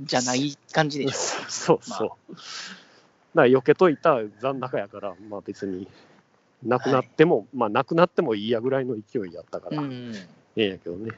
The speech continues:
Speaker 2: まあ、今のところは、まあ、安泰にやってますわと。
Speaker 1: はい。
Speaker 2: っていう感じっすね。
Speaker 1: ですね。うん。僕もそうですね。そんな
Speaker 2: うん。
Speaker 1: 感じと、あと、あの、小遣い、自分の小遣いで、あの、ちょっ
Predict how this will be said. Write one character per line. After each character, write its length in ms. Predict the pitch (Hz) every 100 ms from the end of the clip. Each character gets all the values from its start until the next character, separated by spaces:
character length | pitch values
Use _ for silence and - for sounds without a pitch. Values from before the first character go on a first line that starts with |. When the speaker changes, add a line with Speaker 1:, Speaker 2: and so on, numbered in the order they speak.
| -
Speaker 2:
ま 140 | 147 110
あ、 40 |
今 220 | 101 113
の 60 | 117
と 80 | -
こ 140 | 151
ろ 80 | 147
は、 60 | 139
ま 240 | 104 92
あ、 40 | 95
安 120 | 98
泰 160 | 101 101
に 140 | 101
や 80 | 101
っ 40 |
て 120 | 101 110
ま 120 | 107
す 140 | -
わ 80 | 95 _
と。 80 | - _ _ - - - -
Speaker 1:
は 120 | 135
い。 40 |
Speaker 2:
っ 760 | 117 - - _ _ - - -
て 80 |
い 100 | 107
う 40 | 104
感 160 | 113
じ 80 | 113
っ 20 |
す 200 | 131 -
ね。 120 | 92 104
Speaker 1:
で 60 |
す 260 | - - -
ね。 520 | 127 143 139 139 143 135 _ _
う 20 |
ん。 120 | 143 143 139 135 - 113 - _ _
僕 280 | 160 175 -
も 200 | 240 135
そ 280 | - 156 143
う 40 |
で 120 | - -
す 180 | -
ね。 240 | 233 226 220
そ 200 | - 135
ん 180 | 127 127
な 140 | 123
Speaker 2:
う 40 | 107
ん。 180 | 92 - _ _ _ -
Speaker 1:
感 220 | - 139
じ 140 | 131 -
と、 260 | 139 139
あ 60 | -
と、 100 | 247
あ 60 | 208
の、 180 | 180
小 160 | 180 294 294
遣 220 | 240 127
い、 140 | 113 151
自 100 | 156
分 160 | 170 185
の 80 | 196
小 260 | 254 254
遣 200 | 220 160
い 40 | 131
で、 320 | 117 104 -
あ 160 | - 120
の、 460 | 113 104 101 98 104 _ _ _ _ -
ち 60 |
ょ 20 |
っ 60 | 262